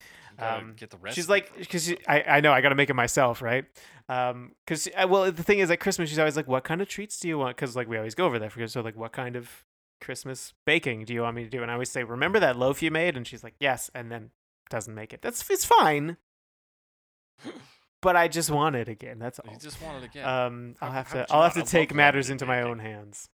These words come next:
Speaker 1: Yeah, get it, Alex.
Speaker 2: Um, yeah, that's, uh, that, those are all, yeah. In terms of, like, food, like, I don't really care that much about turkey or ham, quite frankly. So
Speaker 1: No.
Speaker 2: like, they're f-, fine,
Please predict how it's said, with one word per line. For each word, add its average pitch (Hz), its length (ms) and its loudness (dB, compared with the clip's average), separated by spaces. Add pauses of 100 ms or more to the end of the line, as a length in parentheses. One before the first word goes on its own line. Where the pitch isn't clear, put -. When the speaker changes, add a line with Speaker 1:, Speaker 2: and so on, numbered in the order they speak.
(300)
Speaker 1:
Yeah, 120 160 -20 (140)
get 113 200 -10
it, 90 80 -18
Alex. - 500 -14
Speaker 2:
Um, 113 540 -8 (100)
yeah, 160 220 2 (340)
that's, 143 240 -6 (240)
uh, 143 240 6
that, 156 200 4
those 156 180 4
are 160 80 8
all, 151 320 6
yeah. 131 360 2
In 147 140 0
terms 190 240 2
of, 202 140 2
like, 156 280 4 (380)
food, 147 720 -4
like, 139 160 0
I 139 160 6
don't 139 300 2
really 135 180 0
care 131 240 0
that 123 120 0
much 120 160 -6
about 117 200 -8
turkey 117 300 -10
or 104 80 -10
ham, 110 340 -10
quite 117 180 -6
frankly. 117 440 -12
So 113 280 -10 (200)
Speaker 1:
No. 98 100 -10 (1300)
Speaker 2:
like, 175 180 4
they're 190 200 4 (280)
f-, - 40 -10
fine, 139 580 -6